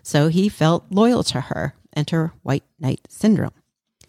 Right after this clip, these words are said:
The witness said, quote, "While Sherry was in custody for grievous bodily harm the first time,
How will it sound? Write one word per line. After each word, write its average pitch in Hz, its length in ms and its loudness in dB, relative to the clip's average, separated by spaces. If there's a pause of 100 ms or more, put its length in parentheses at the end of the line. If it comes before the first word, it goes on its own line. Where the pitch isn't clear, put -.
(460)
The 202 80 2
witness 277 320 2
said, 240 200 0
quote, 185 280 4
"While 180 180 4
Sherry 185 420 4
was 254 140 2
in 277 120 2
custody 165 600 0
for 139 160 -4
grievous 156 380 -2
bodily 160 380 2
harm 151 260 2
the 151 120 0
first - 520 -4
time, 143 420 2